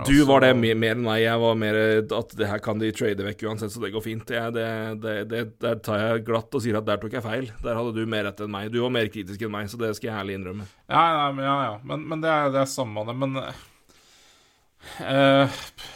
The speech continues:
Speaker 2: eh, li-, <laughs> hva skal jeg si? Eh, litt av problemet til Bo, Bo Horvath, da, eh, og det, det er, går egentlig ikke på han, eller, eh, spilleren han er, eller typen han er, men han er, han er jo en, han er jo en veldig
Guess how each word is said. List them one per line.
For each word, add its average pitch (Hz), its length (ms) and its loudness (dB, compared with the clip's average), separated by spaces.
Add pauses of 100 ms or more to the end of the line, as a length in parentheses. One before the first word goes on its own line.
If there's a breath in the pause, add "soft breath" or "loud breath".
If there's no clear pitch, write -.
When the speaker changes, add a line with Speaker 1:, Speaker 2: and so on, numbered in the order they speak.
(1800 loud breath)
Speaker 2:
eh, 113 160 -2
li-, 131 160 -2 (120)
<laughs> 135 120 0
hva 117 140 0
skal - 100 -2
jeg 131 80 0
si? 135 160 -2
Eh, 139 320 8
litt 156 240 6
av - 60 -2
problemet 135 640 6
til 156 100 4
Bo, 180 300 4
Bo 143 140 2 (100)
Horvath, 123 400 0
da, 107 140 -4 (100)
eh, 135 240 2
og 143 160 -4
det, 139 80 6 (160)
det 127 160 0
er, 117 340 -4
går 117 300 -4
egentlig 110 240 -12
ikke - 160 -16
på 120 180 -6
han, 117 300 -6 (160)
eller, 113 320 -6 (560 soft breath)
eh, 113 340 -4
spilleren 104 560 -6
han 98 160 -8
er, 107 300 -4
eller 104 100 -12
typen - 380 -12
han 98 100 -14
er, 113 160 -8
men 120 140 -6
han 120 160 -4
er, - 80 -6
han 135 240 -4
er 95 380 -8
jo 127 100 -6 (100)
en, 123 220 -8 (260)
han 117 220 -12
er 110 100 -8
jo 120 80 -6
en 123 100 -10
veldig 120 360 -6